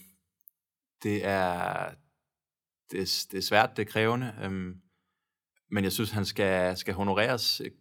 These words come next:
stykke hen ad vejen for at have lavet sådan et sammenhængende album, øhm, s-, ja, som er så våget og så grandiøst, og ja, jeg synes,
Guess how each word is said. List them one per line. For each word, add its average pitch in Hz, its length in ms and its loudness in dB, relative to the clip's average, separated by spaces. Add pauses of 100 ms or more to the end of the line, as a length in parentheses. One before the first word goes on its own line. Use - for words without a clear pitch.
stykke - 300 -4
hen 113 100 2
ad 104 40 4
vejen 104 340 2 (440)
for 104 100 4
at 92 60 4
have 90 120 0
lavet 113 260 4
sådan 104 240 -2
et - 80 -16
sammenhængende 107 560 0
album, 104 560 -4
øhm, 90 400 -6 (840)
s-, - 120 -10
ja, - 180 -6
som 87 160 -4
er 87 80 0
så 95 120 0
våget 117 440 4
og 104 80 0
så 92 500 -2 (260)
grandiøst, 113 680 -2
og 95 420 -4 (1040)
ja, 104 180 2 (600)
jeg 98 100 -6
synes, - 560 -2